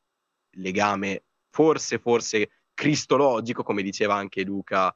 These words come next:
nel pre-, nel pre-podcast. E, e quindi qual è il punto? Qual è la chiave, la vera chiave di volta del film? È che non è più una questione di dissidi interni ai genitori, anzi,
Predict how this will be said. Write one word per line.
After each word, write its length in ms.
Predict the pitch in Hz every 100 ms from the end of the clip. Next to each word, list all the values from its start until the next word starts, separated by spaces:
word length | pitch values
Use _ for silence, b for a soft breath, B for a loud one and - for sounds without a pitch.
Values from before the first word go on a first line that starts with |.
| _ _ _ 104
nel 220 | 95 95
pre-, 360 | 104 101 95
nel 200 | 92 98
pre-podcast. 1300 | - 110 123 92 - - 139 - 180 - - - -
E, 120 | - -
e 80 | -
quindi 240 | 403 330
qual 180 | - 143
è 40 |
il 180 | 127 104
punto? 400 | - 104 101 -
Qual 120 | 127 151
è 40 |
la 100 | 104
chiave, 420 | - 107 104 107 107
la 120 | 107
vera 240 | 147 123
chiave 520 | - 117 107 107 104 _ _
di 180 | 101 107
volta 480 | 113 113 113 113 104
del 180 | 101 98
film? 320 | - 104 98
È 140 | 143 -
che 120 | 143
non 140 | 147
è 80 | 151
più 220 | - 240
una 240 | - 117 110
questione 840 | 107 - - 120 117 120 123 123 _ _ _
di 200 | 107 120
dissidi 500 | 123 - 180 160 139
interni 580 | 117 160 165 143 131 -
ai 180 | 127 143
genitori, 680 | 139 131 120 156 98 90 - _ _ -
anzi, 340 | 110 - -